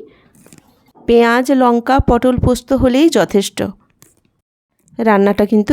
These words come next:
দারুণ সুস্বাদু হয়। মশলার সাথে যাতে পটলটা খুব ভালো করে মেশে, পটলের ভেতরে যাতে মশলাটা খুব ভালো করে ঢোকে,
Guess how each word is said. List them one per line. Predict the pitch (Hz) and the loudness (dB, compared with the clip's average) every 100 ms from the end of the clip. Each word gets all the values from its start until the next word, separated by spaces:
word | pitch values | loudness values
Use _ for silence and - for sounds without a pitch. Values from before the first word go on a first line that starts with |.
| 240 | 0
দারুণ | 202 196 214 220 | 0 2 2 0
সুস্বাদু | - 202 - 175 175 | 0 -4 -2 -2 -2
হয়। | 185 190 196 - _ _ - _ | -4 -4 -6 -12 _ _ -20 _
মশলার | 247 240 - 262 254 | -4 -2 -2 -4 -2
সাথে | 247 226 269 254 | -2 -2 -2 -2
যাতে | 226 220 | -2 -2
পটলটা | 214 202 208 202 247 | -2 -2 -2 -2 -4
খুব | 254 262 190 | -4 -4 -2
ভালো | 202 202 | 0 0
করে | 202 226 214 | 0 0 0
মেশে, | 202 180 - 240 370 - - - | 0 -2 -2 -2 -2 -12 -20 -6
পটলের | 220 214 214 226 | -4 -2 -2 -2
ভেতরে | 220 214 220 240 | 0 -2 0 0
যাতে | 247 247 | 0 -2
মশলাটা | 226 226 214 208 220 | -2 -2 -4 -4 -4
খুব | 240 202 | -4 -4
ভালো | 196 190 | -4 -4
করে | 196 196 | -4 -4
ঢোকে, | 180 190 - | -2 -4 -4